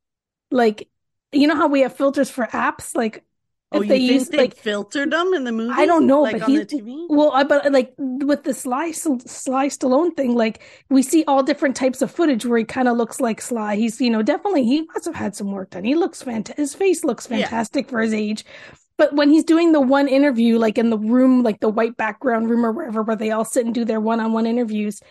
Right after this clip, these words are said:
Speaker 1: it's almost like his face is, like, flawless.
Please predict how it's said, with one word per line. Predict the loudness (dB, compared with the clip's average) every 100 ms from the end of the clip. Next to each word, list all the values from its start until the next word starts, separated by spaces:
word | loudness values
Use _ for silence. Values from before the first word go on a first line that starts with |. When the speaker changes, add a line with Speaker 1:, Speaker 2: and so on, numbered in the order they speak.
| -20 _
Speaker 1:
it's | -6 -2
almost | 0 2 0 0
like | -2 -2
his | -8 -6
face | -4 -2 -4 -6
is, | -8 -6
like, | -6 -6 -12 _ _ _ _ _ _ _ _
flawless. | _ -4 -2 -4 -8 -12 -20 -20 -20